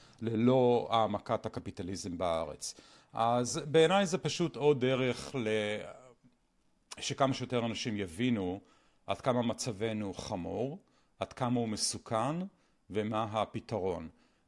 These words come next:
מנתניהו זה כבר לא יבוא, כי נתניהו באמת גמור, אבל אולי מישהו בעתיד יחליט שאולי כדאי <laughs> להציל את המדינה הזו, ואני מדבר עכשיו ממש במונחים של הצלה, כי הסכנה שעומדת בפנינו היא לדעתי סכנה קיומית.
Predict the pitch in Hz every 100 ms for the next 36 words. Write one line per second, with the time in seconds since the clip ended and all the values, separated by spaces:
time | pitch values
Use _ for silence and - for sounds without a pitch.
0 | _ 143 156 170 180 185 165 123 110 113
1 | 107 104 82 80 - 92 87 90 95 85
2 | 90 87 82 101 95 135 220 - 143 151
3 | 156 151 131 123 135 113 107 - 123 110
4 | 98 - - _ _ _ 110 104 - 123
5 | 123 120 - 113 104 101 101 101 113 120
6 | 123 110 127 143 131 90 - - 120 -
7 | 131 104 110 117 139 127 95 92 113 123
8 | - - - 113 120 120 117 127 123 -
9 | 127 113 107 113 - 101 104 101 - 101
10 | 123 98 - - 101 98 - - - _
11 | _ - 98 92 - - 104 123 - 113
12 | 113 104 107 - 104 101 110 107 98 92
13 | 90 - 101 - 110 95 101 - 139 165
14 | 196 76 -